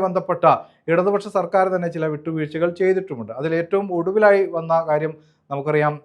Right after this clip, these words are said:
സ്കൂൾ സമയം മാറ്റ്, അല്ലെങ്കിൽ സ്കൂൾ സമയത്തിൽ ചില, ആ, വിട്ടുവീഴ്ചകൾ നടത്തുന്നതുമായി ബന്ധപ്പെട്ട് അതിൽ ചില എതിർപ്പുമായി ഇത്തരം സംഘടനകൾ വന്നു. മദ്രസയിലെ പഠനം നടക്കില്ല എന്ന് പറഞ്ഞുകൊണ്ടാണ് ഇത്തരം സംഘടനകൾ രംഗത്ത് വന്നത്. പിന്നീട് സർക്കാർ ഇതിൽ നിന്നും പിന്നോട്ട് പോകുന്നതും നമ്മൾ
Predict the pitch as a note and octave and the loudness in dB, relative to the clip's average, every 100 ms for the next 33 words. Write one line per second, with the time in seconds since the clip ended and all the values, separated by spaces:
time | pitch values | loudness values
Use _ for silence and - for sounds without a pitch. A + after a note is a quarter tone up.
0 | _ _ E3+ F#3+ G3 E3+ E3 E3+ E3+ D3 | _ _ 0 0 2 0 0 -4 -4 -2
1 | D3 - C#3+ B2+ C3+ D3+ D#3+ E3 - E3 | -4 -2 -4 -2 -6 -4 -4 -6 -8 -2
2 | F#3+ F#3 E3+ D#3+ D#3+ D#3 D3+ D3 D3+ D#3 | -2 -2 -4 -4 -8 -10 -6 2 4 4
3 | - _ _ _ - C#3 C#3+ C#3+ D3 F3+ | 0 _ _ _ -2 4 4 2 0 2
4 | F3 E3 D#3+ C#3+ C#3+ C#3 C3+ D3 D3 C#3+ | 2 0 0 0 0 -4 -4 -4 -2 -2
5 | C3+ C3 B2+ - C3 E3 F3+ C3+ C#3+ F#3 | -2 -8 -10 -8 -2 0 0 -2 0 0
6 | E3+ D#3+ - C#3+ C3+ D3 D3 E3+ D3+ D3 | 0 -4 -4 -2 0 0 -4 -2 0 0
7 | C#3+ C#3 C3+ B2 C3+ C#3+ C#3+ C#3 C3 C#3 | -2 -6 -10 -10 -8 -4 -4 -2 -4 -6
8 | D#3 C3 D#3+ D#3+ D#3 D3+ D3+ C#3+ D#3+ D#3 | -8 -6 -6 -4 -2 -2 0 -2 0 -4
9 | - _ _ - E3+ F3 G3+ F#3+ E3+ E3 | -8 _ _ -2 0 2 4 6 6 2
10 | D#3+ D#3 E3 D#3 D3+ D#3+ E3 E3 E3 D#3+ | -2 -4 -4 0 2 2 0 -4 -8 -6
11 | D#3+ D#3+ D#3+ D#3 D#3+ E3+ D3+ C#3+ C3 C#3 | -4 -2 -2 -2 -2 -4 -4 -4 -6 -6
12 | F3 F#3 F3+ E3+ G3 F3+ F3 E3+ E3 G3+ | -4 -4 -2 0 2 2 2 -2 -2 -6
13 | - E3+ F3 F#3+ F#3 D#3+ E3 D#3+ F#3+ - | -6 -6 -2 -2 -2 -6 -2 -2 -2 -4
14 | _ _ _ G3+ A3 | _ _ _ 2 6